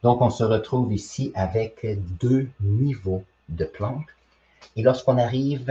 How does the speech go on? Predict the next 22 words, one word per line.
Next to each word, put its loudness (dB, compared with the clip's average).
avec -4
plus -4
de 4
cinquante -2
ans, 0
qu'est-ce -8
qu'on -2
se -6
retrouve ? 0
Oups, -12
on -6
devrait -4
changer -4
de -18
couleur. 0
On 4
a 0
des 2
forêts 0
qui -16
sont -2
matures. -8